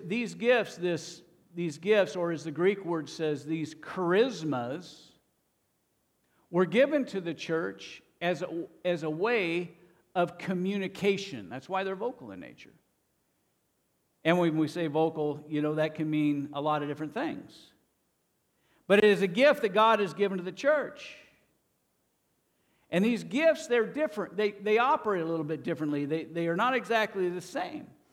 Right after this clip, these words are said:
And they operate differently by when the Holy Spirit wills it. So sometimes we may get a, uh,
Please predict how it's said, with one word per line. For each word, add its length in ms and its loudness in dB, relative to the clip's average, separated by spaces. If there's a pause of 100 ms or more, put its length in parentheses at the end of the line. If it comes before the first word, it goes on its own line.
(160)
And 120 2
they 140 4
operate 520 2
differently 380 -2
by 200 0
when 240 -2
the 80 0
Holy 240 -2
Spirit 360 -2
wills 260 0
it. 120 -10 (1080)
So 140 -6
sometimes 520 0
we 80 -2
may 140 2
get 280 2
a, 120 -4 (300)
uh, 320 -6